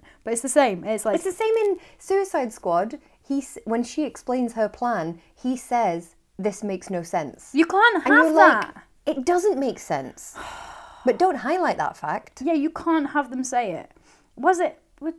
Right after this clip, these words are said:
Speaker 1: was there another one in Fifty Shades as well or something like that?
Speaker 2: Probably.
Speaker 1: Like, yeah, ridiculous. You
Speaker 2: If,
Speaker 1: can't
Speaker 2: if
Speaker 1: do
Speaker 2: you,
Speaker 1: that.
Speaker 2: if you know your story doesn't make sense, don't draw attention to it.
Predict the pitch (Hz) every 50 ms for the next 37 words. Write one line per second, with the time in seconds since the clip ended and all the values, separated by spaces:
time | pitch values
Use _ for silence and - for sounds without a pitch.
0 | _ - 302 302 - 349 349 359 381 370 370 359 359 339 - 349 330 - - -
1 | - 330 311 330 311 - 294 277 - 311 294 302 294 277 277 - 285 262 269 285
2 | 269 254 208 233 262 254 226 - 139 147 139 131 131 135 - _ - 214 214 202
3 | 208 - - - - 233 269 277 247 240 226 277 - 302 294 - 220 196 196 -
4 | - - 254 247 240 - - 330 359 330 294 311 320 302 262 208 - 349 330 359
5 | 339 330 294 277 269 269 247 240 233 - - 175 170 165 156 165 151 156 - 147
6 | 143 - - 151 131 120 - - - _ 233 240 - 392 381 311 - - _ _
7 | - - 104 120 123 - - - - - - - - - 117 104 107 -